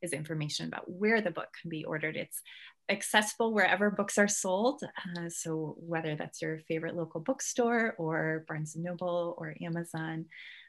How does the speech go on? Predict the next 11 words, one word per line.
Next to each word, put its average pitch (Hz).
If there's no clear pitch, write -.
Uh, 165
and 170
then, 160
yeah, 170
just -
ways 160
to 160
interact. 165
I'm 175
also 175
on 156